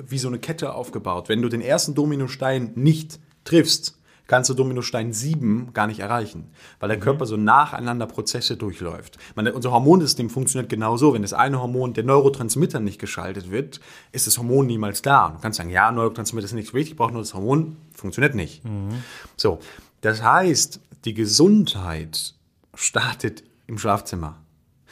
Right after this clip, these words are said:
Speaker 1: Sie startet, der Schlaf startet in deinem Bett. Und das ist das, was ich meinen Kunden als allererstes mal erkläre. Und da haben wir in Hardware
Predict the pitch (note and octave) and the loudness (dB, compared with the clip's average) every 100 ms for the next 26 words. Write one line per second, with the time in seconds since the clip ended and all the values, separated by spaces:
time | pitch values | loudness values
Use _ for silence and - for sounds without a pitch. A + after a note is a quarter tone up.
0 | - _ - G#2+ - C3 C#3+ D#3+ D3 A2+ | -20 _ -4 2 4 8 8 8 2 0
1 | A2 B2+ C#3 D3+ - B2+ C3 A#2+ A#2+ A2+ | 2 6 6 6 4 4 4 -4 -6 -4
2 | G#2 A2 G2 - - _ _ - - - | -2 -2 -2 -6 -14 _ _ -20 -14 -2
3 | A2+ D3 E3+ - D3 C#3+ C3 C3 - C3 | 4 4 4 2 4 4 2 0 0 -6
4 | - - _ _ _ A2+ A#2+ C3 B2+ A#2 | -12 -16 _ _ _ 2 4 4 2 -2
5 | - E3 D#3 D#3 G#2+ G2+ A2+ - G#2 G#2 | 2 4 4 2 -4 -4 -6 -10 -10 -4
6 | - B2 G#2 A2+ - G2+ G2 - F#2 - | 2 2 2 -4 -6 -4 -4 -6 -12 -2
7 | B2+ C3+ - F2 F2+ G#2 B2 D3+ C3 A#2+ | 4 6 4 -2 -4 0 4 4 2 -2
8 | G#2 G2+ A2+ C3+ D#3 D#3+ - F2+ F2 F#2 | -4 -6 -6 -2 -4 -4 -6 -2 -2 -2
9 | D3+ | -4